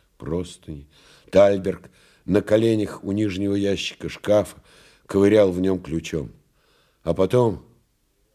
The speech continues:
потом в комнате противно,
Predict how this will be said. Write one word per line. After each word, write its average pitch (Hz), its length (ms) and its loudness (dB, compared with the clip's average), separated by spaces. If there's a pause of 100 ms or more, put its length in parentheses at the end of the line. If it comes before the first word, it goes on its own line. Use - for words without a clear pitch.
(600)
потом 120 320 0
в - 140 -10
комнате 101 560 -4
противно, 113 1040 -2